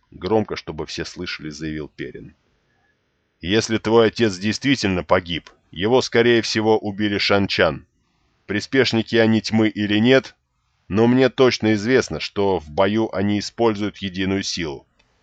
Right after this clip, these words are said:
"Лжец!" — вскричал Борнхольд, брызжа слюной. "Шанчан — это небылица, состряпанная Белой башней, чтобы проклятым колдуньям было на кого сваливать свои гнусные преступления. Ты —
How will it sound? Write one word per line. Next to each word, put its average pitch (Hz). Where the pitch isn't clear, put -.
"Лжец!" — 104
вскричал 85
Борнхольд, 73
брызжа 73
слюной. 78
"Шанчан — 131
это 127
небылица, 147
состряпанная 120
Белой 123
башней, 113
чтобы 127
проклятым 127
колдуньям 127
было 156
на 139
кого 135
сваливать 123
свои 123
гнусные 117
преступления. 107
Ты — 131